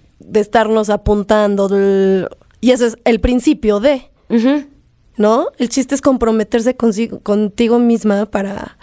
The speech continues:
Speaker 1: para lograr tu bienestar, porque, pues, ese es
Speaker 2: Lo que
Speaker 1: eh,
Speaker 2: queremos.
Speaker 1: la base del amor propio, <laughs> justo.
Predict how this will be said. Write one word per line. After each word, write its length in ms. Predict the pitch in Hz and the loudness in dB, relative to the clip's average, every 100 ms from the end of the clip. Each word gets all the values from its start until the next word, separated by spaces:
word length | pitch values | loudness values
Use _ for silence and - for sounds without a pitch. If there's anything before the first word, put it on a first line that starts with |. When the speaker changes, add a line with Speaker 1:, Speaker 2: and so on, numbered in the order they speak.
| _ _ _ _ | _ _ _ _
Speaker 1:
para 300 | 208 202 190 _ - 180 | 0 2 0 _ -14 0
lograr 460 | 220 214 233 233 - | 0 2 2 0 0
tu 180 | 269 | -2
bienestar, 680 | 240 220 208 - 247 339 262 | 0 0 0 -2 -2 -2 -4
porque, 380 | 185 - 208 190 | -8 -6 -4 -4
pues, 180 | - 185 | -6 -4
ese 180 | 214 277 | 0 0
es 180 | 247 - _ - | -2 -8 _ -2
Speaker 2:
Lo 140 | 196 | 0
que 80 | 196 | 0
Speaker 1:
eh, 40 | 190 | 0
Speaker 2:
queremos. 280 | 185 254 | 2 2
Speaker 1:
la 60 | 233 | 2
base 220 | 254 254 | 2 2
del 160 | 277 247 | 2 2
amor 320 | 220 233 240 | 2 0 0
propio, 380 | 262 262 233 226 | 0 0 0 0
<laughs> 220 | - - | -4 -6
justo. 960 | 285 - 359 359 - - 254 - - | -6 -2 -2 -2 -6 -4 -2 -2 -6